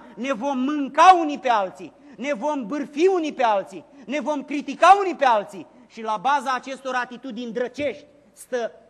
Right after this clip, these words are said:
invidia și firea. Oameni ai lui Dumnezeu, trebuie să fim legați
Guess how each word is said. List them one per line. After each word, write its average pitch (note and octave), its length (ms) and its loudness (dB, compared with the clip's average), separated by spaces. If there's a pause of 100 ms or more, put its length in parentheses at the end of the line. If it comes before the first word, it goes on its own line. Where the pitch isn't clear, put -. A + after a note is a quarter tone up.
(120)
invidia B3+ 880 -6 (120)
și F#3+ 120 -20
firea. G#3+ 460 -10 (2000)
Oameni D#4 380 0
ai D4 120 -4
lui C4 140 -6
Dumnezeu, G3+ 600 -8 (480)
trebuie D4 480 -2
să C#4 200 -4
fim D4 260 -4
legați C4+ 680 -2